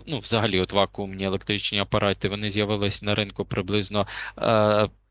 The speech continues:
до п'ятдесяти років тому, е, на початку восьмидесятих, е, років, е, коли у відповідному сегменті ринку доміну-, домінували маломасляні вимикачі. Якщо ми подивимось на, е, структуру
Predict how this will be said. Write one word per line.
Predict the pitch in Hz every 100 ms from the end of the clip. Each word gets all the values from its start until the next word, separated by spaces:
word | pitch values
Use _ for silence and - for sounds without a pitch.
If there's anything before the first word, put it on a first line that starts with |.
| _
до | 147
п'ятдесяти | - 131 - 113 113 - - 117
років | 113 - 110
тому, | - 123 131 165 190 - - -
е, | 123 120 120
на | 120 127 131
початку | 131 127 139 - 117
восьмидесятих, | 110 117 120 113 110 - -
е, | - - 113 113 110 110
років, | 110 113 - 170 175 - - -
е, | - 123
коли | - 131 131 131
у | - 139
відповідному | 123 - 131 131 127 123
сегменті | 117 127 113 131 127 113 123
ринку | 135 160 -
доміну-, | 110 113 113 113 -
домінували | 120 117 117 113 117 135 135 117
маломасляні | 113 120 120 120 127 117 - 101 98
вимикачі. | 92 92 92 - 95 -
Якщо | 92 87 95
ми | 92
подивимось | - 107 143 127 107 - - - - -
на, | 110 110 - 110
е, | 104 101
структуру | - 117 110 - 117 107 95